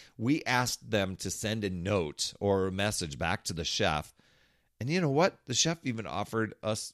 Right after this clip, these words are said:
dessert. <laughs> Now, whether we took dessert or not, I don't know. But, uh, it, there's just been other times that, there's been even times there's like, "Oh my gosh,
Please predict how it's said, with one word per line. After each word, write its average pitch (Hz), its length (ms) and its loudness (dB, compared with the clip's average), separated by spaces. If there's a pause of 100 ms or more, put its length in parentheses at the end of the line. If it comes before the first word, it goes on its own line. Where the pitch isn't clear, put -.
dessert. 101 520 -2 (180)
<laughs> - 640 -4 (460)
Now, 113 200 6
whether 117 260 6
we 107 100 4
took 107 220 -4
dessert 110 320 0
or 92 80 -8
not, 107 160 0
I 107 40 2
don't 101 300 0
know. 151 160 2
But, 117 200 2
uh, 117 200 4 (600)
it, 67 360 -10
there's 180 360 2
just 147 160 -4
been 139 140 2
other 127 180 0
times 185 260 -2
that, 135 140 -2
there's 208 220 0
been 147 180 0
even 123 220 -2
times 156 380 -2
there's 123 200 0
like, 107 240 2
"Oh 110 100 2
my 104 140 0
gosh, 80 500 -2